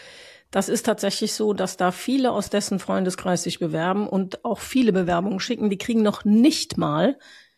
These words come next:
irgendeine Reaktion. Also eine Absage wäre ja okay, aber die kriegen gar nichts. Das ist einfach so, das fällt so über den Zaun und da passiert nichts mit. Und dann denke ich auch so, ja, okay, eigenartig. Also wenn ich Leute haben will, dann kann ich ja wenigstens in irgendeiner Form reagieren.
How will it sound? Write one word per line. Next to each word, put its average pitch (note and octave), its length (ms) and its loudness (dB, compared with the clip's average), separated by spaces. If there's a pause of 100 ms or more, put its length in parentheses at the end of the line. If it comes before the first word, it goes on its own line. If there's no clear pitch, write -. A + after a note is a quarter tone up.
(800)
irgendeine B3 560 4
Reaktion. E3 440 -6
Also G3 140 0
eine A#3 80 2
Absage A3 380 2
wäre A3 100 4
ja G#3 80 4
okay, G#3 340 0
aber G3 120 0
die G#3 80 2
kriegen B3 200 0
gar E4+ 140 4
nichts. - 500 -2
Das A3+ 140 2
ist A#3+ 60 -2
einfach A3+ 240 0
so, A#3 160 0
das G#3+ 140 0
fällt A#3+ 280 -6
so A#3 320 -6 (580)
über G3+ 200 -6
den G3+ 60 -6
Zaun A#3+ 360 -2
und G3+ 160 -2
da G3 60 0
passiert G3 280 -2
nichts B3+ 220 -2
mit. - 200 -8 (640)
Und E3+ 140 -4 (160)
dann F#3+ 200 -2
denke F#3 180 2
ich G3+ 100 0
auch G#3 120 2
so, F#3 140 0
ja, F3 160 4
okay, E3+ 420 2 (1080)
eigenartig. D#3+ 680 -2
Also A3 160 -4
wenn F3+ 140 0
ich F#3+ 80 0
Leute F3+ 320 0
haben F#3+ 300 0
will, F#3+ 160 4
dann F3+ 180 0
kann F3+ 160 -2
ich F3 100 -2
ja E3+ 120 -2
wenigstens F3+ 400 -2
in - 180 -2
irgendeiner F#3+ 320 0
Form D#3 280 -6
reagieren. D#3 680 -6